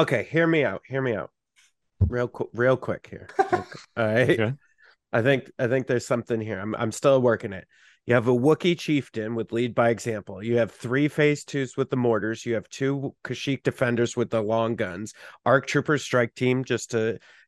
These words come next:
Speaker 1: add another activation, and two of the fluttercraft with the bombardier,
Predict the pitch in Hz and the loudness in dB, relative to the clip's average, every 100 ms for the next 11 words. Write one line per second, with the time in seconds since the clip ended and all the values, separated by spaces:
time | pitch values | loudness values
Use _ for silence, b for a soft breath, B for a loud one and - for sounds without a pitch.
0 | - 120 117 120 110 123 123 120 - 117 | -2 2 2 0 0 2 2 0 -4 -6
1 | 123 - 117 - 123 113 - 143 143 147 | -6 -6 -8 -4 -4 -4 -6 -2 2 4
2 | 131 120 - 123 - 127 123 120 - 110 | 2 0 -2 -6 -2 0 2 0 -2 -4
3 | 104 113 - 120 117 95 113 113 104 110 | -4 -8 -6 -4 -2 0 0 2 -2 -2
4 | 104 95 | -2 -4